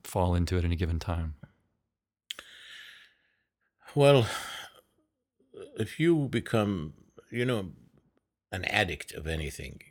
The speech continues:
Speaker 2: y-, you become a slave to it.
Speaker 1: Mm-hmm.
Speaker 2: So the line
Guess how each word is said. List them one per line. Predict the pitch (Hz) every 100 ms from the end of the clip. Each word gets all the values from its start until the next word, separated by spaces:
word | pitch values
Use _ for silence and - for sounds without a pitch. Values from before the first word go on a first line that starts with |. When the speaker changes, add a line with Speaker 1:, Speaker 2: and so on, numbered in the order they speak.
| _ _
Speaker 2:
y-, | 95 87
you | 95 92
become | 92 90 90
a | 80
slave | - 92 78 67 -
to | 69
it. | - - - - -
Speaker 1:
Mm-hmm. | 98 82 - _ _ - -
Speaker 2:
So | - 104
the | 95
line | 101 107 117 113 110 110